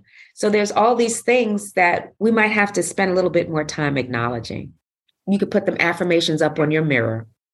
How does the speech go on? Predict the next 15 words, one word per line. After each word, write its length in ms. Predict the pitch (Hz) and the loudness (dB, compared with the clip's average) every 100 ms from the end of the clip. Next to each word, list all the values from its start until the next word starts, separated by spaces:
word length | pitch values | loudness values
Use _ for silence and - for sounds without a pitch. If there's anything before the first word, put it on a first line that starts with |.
| _ - | _ -4
Write 280 | 143 165 | 0 2
it 80 | 190 | 2
in 120 | 185 175 | 0 0
your 180 | 175 | 0
own 200 | 156 165 | 0 0
handwriting. 760 | 160 170 151 147 117 117 120 123 | -2 0 0 0 0 -2 -2 0
My 140 | 135 | 0
favorite 520 | 131 160 160 160 165 - | 0 2 2 2 0 2
that 120 | 139 | 2
I 80 | 139 | 2
have 260 | 160 147 | 2 2
on 140 | 147 147 | 2 0
my 160 | 135 123 | 0 -2
desk 500 | 127 143 127 - - | 0 0 0 -8 -18
says, 560 | - 143 135 131 127 | -4 0 0 0 -6